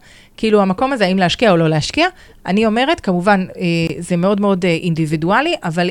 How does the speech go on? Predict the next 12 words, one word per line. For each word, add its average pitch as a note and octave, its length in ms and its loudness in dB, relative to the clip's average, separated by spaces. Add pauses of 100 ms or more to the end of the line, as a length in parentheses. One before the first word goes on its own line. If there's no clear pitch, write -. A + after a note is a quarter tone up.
אם A#3 240 -2 (440)
אין B3+ 200 0
ל-, B3 160 0
אין A3 220 -2
לכם F#3 420 0 (380)
ל-, E3+ 80 -4
אה, E3+ 60 0 (920)
את F3 180 -6
המקום E3 440 -4
הזה F3+ 160 -4
שה-, - 180 -4 (380)
אה, D#3 400 -4